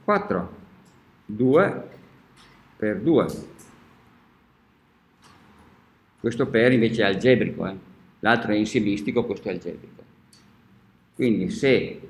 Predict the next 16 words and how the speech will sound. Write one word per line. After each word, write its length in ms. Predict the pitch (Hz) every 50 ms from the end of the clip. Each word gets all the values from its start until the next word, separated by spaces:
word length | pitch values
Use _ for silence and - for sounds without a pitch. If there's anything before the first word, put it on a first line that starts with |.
| - -
invece 360 | - 104 101 123 127 127 123
che 160 | 113 120 117 117
due 400 | 127 135 120 107 92 80 - - - - - - - - _ _ _ _ _ _ _ _ _ _ _ _ - - - _ _ _ - - -
avessimo, 880 | - 98 101 110 120 117 117 - - 107 98 95 92 90 - - - - - - - - - - - _ _ _ -
che 80 | 95
ne 140 | 95 98 98
so, 420 | 98 - 113 101 95 90 90 - - - - - - - -
in 220 | 95 101 104 98
B 280 | 98 120 117 98 85 78 - - - - - - - - -
tre 220 | - 110 120 120
elementi, 680 | 113 110 110 107 104 95 92 92 - - 175 214 185 - - - - - - - - - - - _ _ _ _ _ _ _ _ _ _ _ _ _ _ _ _ _ _ _ _ _ _ _ _ _ _ _ _
qui 140 | - 104 123
avremo 460 | 135 131 107 110 98 101 117 135 143
due 260 | 127 92 107 131 160 170
per 200 | 240 208 - -
tre. 360 | - 165 139 101 - -